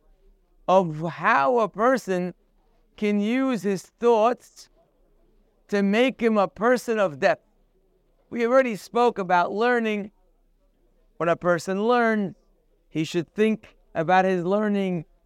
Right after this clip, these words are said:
in depth. When he listens to something worthwhile, he should think deeper than the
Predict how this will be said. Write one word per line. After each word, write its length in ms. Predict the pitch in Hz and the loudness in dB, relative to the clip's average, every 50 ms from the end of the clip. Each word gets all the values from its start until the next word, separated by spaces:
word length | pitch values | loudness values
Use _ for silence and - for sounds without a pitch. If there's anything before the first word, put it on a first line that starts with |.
| _ - | _ -6
in 240 | 185 180 175 175 160 | -4 -4 -2 -2 0
depth. 320 | 208 226 220 202 - _ _ _ _ _ _ _ _ _ _ _ _ _ _ _ _ _ _ - | 4 4 4 4 2 _ _ _ _ _ _ _ _ _ _ _ _ _ _ _ _ _ _ -4
When 200 | 147 175 185 180 | -2 0 0 0
he 140 | 180 190 190 | 0 0 -2
listens 640 | 202 226 262 254 - - 233 220 214 208 196 - - | 0 0 -2 -2 -2 -2 -2 -2 -2 -2 -4 -8 -8
to 120 | - 208 185 | -8 -8 -6
something 580 | - 220 208 208 208 175 214 214 208 208 190 - _ _ _ _ _ _ _ _ _ _ _ _ - | -2 0 0 0 0 -2 -2 -4 -4 -4 -6 -10 _ _ _ _ _ _ _ _ _ _ _ _ -10
worthwhile, 920 | 147 160 208 220 226 214 - 196 208 208 208 208 202 202 202 196 185 170 - _ _ _ _ _ | -4 0 0 0 0 -2 -4 -4 0 2 2 4 4 4 2 2 0 -6 -12 _ _ _ _ _
he 120 | - 175 180 | -4 -4 -4
should 260 | - 190 180 151 - _ _ _ _ _ _ - 180 | -2 -2 -4 -4 -6 _ _ _ _ _ _ -8 -2
think 400 | 196 220 226 220 208 - - - _ _ _ _ _ _ _ _ _ _ - | 2 2 2 2 0 -4 -8 -20 _ _ _ _ _ _ _ _ _ _ -4
deeper 480 | 190 247 269 233 - - 233 220 214 202 | 0 0 0 0 0 0 0 2 2 0
than 260 | 185 208 208 208 202 | 0 0 0 2 2
the 300 | 196 202 196 190 - | 2 2 2 2 0